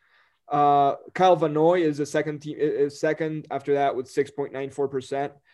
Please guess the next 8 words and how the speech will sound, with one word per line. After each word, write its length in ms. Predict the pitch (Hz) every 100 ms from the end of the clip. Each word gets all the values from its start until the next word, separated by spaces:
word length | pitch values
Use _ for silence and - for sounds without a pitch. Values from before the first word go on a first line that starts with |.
| _ _ _ _ -
But 180 | 151 165
you 120 | 165
cannot, 460 | 185 180 160 - _
you 100 | 151
know, 140 | 139
continue 460 | 131 156 - 165 160
to 180 | 156 120 -
make 360 | 147 147 147